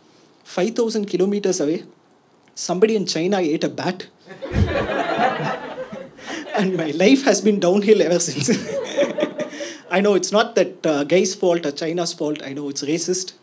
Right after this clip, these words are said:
Um, this is my new thing, by the way. I get offended at my own jokes before the audience can get offended. <laughs> Stay one step ahead. <laughs>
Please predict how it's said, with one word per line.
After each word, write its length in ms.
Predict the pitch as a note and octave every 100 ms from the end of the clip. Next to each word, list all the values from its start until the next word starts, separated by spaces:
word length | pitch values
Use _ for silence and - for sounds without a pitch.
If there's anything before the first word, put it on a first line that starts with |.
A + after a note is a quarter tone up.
| _
Um, 380 | - C3 B2 A2+ -
this 220 | D#3 F#3+
is 100 | G3+
my 120 | F#3
new 180 | E3 A#3
thing, 200 | B3+ F#3
by 100 | C#3+
the 100 | B2
way. 100 | B2 - _
I 100 | D3+
get 180 | E3 G#3
offended 400 | C#3+ A#3 A#3 A3
at 120 | E3+
my 120 | D#3
own 200 | D3+ F3
jokes 220 | E3+ F3 F3
before 260 | D3+ F3+
the 100 | D3
audience 300 | C#3+ G3 G3+
can 160 | - D#3
get 120 | -
offended. 420 | - E3 - - C4 - - - - - - - - - - - - - - - - - - G4+ G4+ - - - - - -
<laughs> 60 | -
Stay 320 | - C4+ C#4+
one 260 | C#4+ G#3 B3+
step 300 | - C4+ B3+
ahead. 260 | F3+ G3 D#4 - C4 - - - - - -
<laughs> 0 | -